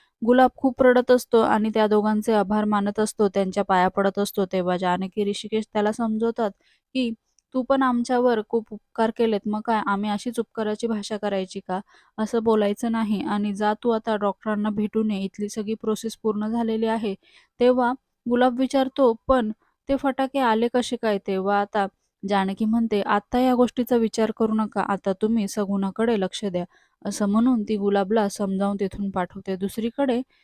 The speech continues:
जानकी मात्र या विचारातच असते की खरंच ती म्हातारी बाई होती कोण. तेवढ्यात मात्र तिचा फोन वाजतो आणि सौमित्र अचानक फोनवर बोलू लागतो,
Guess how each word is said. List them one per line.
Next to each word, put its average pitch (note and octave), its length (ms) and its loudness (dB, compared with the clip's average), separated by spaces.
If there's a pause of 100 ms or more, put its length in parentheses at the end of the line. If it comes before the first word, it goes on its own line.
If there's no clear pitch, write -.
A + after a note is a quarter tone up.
(220)
जानकी C4 440 0
मात्र C#4+ 320 2
या C4+ 200 2
विचारातच A#3+ 640 0
असते A3 260 -4
की A3+ 200 -4
खरंच B3+ 280 -2
ती - 120 -8
म्हातारी A3 440 0
बाई A3 200 2
होती G#3+ 300 -2
कोण. F#3+ 300 -4
तेवढ्यात F#3 340 -4
मात्र G#3+ 360 -6
तिचा G#3+ 220 -8
फोन A3 280 -6
वाजतो A3+ 380 -2 (400)
आणि A#3+ 260 2
सौमित्र A#3+ 540 0
अचानक A3 500 -2
फोनवर G#3+ 380 -2
बोलू G#3 200 2
लागतो, A3 420 -4